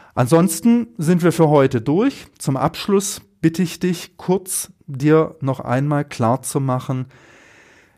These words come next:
ja, wie wunderbar es ist, dass du die Chance hast, so einen Weg jetzt zu gehen, ne? Schau dich mal auf der Welt um. Die meisten Menschen haben schlimme Probleme, Kriege, Armut, Hunger,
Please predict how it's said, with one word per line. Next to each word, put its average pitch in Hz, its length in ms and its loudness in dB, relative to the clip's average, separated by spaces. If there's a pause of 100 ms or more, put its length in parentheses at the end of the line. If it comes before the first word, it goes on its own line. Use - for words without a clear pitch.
(140)
ja, 117 120 2
wie 139 160 2
wunderbar 156 580 4
es 156 140 -4
ist, - 260 -6
dass 135 140 -4
du 139 80 -8
die 127 140 -6
Chance 107 520 -4
hast, 117 260 -4
so 110 120 -2
einen 110 340 -2
Weg 104 240 -4
jetzt - 320 -8
zu 107 100 -6
gehen, 92 340 -6
ne? 113 100 -4
Schau 127 260 0
dich 156 160 0
mal 151 160 4
auf 131 160 0
der 120 160 0
Welt 110 260 0
um. 165 440 -4 (420)
Die 120 60 -4
meisten 127 480 0
Menschen 143 600 -4
haben 113 460 -4
schlimme 165 540 0
Probleme, 151 640 -4
Kriege, 156 760 -4 (400)
Armut, 139 720 2
Hunger, 147 480 0